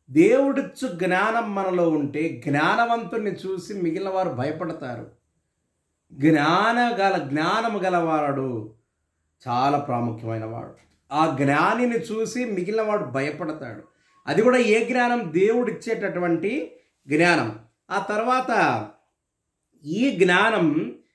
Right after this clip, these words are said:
ఎట్లా పొందాలమ్మ? How can you receive this wisdom?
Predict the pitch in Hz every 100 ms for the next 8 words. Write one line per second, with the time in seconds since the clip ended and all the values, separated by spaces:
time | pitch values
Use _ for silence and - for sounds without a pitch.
0 | _ - 160 - 247 285 - 233 226 208
1 | 196 185 165 147 180 240 277 285 240 -
2 | - 214 214 214 208 208 202 208 - -
3 | _ _ - 143 175 - 240 240 214 160
4 | 113 110 - _ _ _ _ 135 160 160
5 | 117 156 151 143 139 151 135